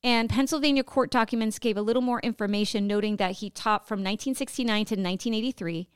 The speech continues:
Then he retired, he received his benefits, and then came back to the district in various roles beginning in nineteen eighty-six, eventually becoming superintendent in two thousand and five.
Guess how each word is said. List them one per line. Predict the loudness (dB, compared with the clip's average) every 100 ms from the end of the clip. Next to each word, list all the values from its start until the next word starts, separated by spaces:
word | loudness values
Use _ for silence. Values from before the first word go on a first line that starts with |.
| _ _ -12 0
Then | 4 4
he | 2
retired, | -2 -2 0 0 0 -4 _ _
he | -10
received | -6 -4 -2 -2
his | -2 0
benefits, | 2 2 0 -2 -4 -2
and | -2
then | -2
came | -4 -6
back | -2 2 2 0
to | -6
the | -4
district | -4 -4 -4 -6 -2
in | -2
various | 0 2 2 0
roles | -2 -2 -2
beginning | -4 -4 -2 -2
in |
nineteen | -2 -4 -4 -4
eighty-six, | -4 -6 0 0 -2 -18 -20 -12 -2
eventually | 4 6 4 4 0
becoming | 0 0 0 0
superintendent | -2 -2 -2 -2 -4 -2 -2
in | -2 -2
two | -2 -2
thousand | -2 -2 -2
and | -2
five. | -4 -8 -10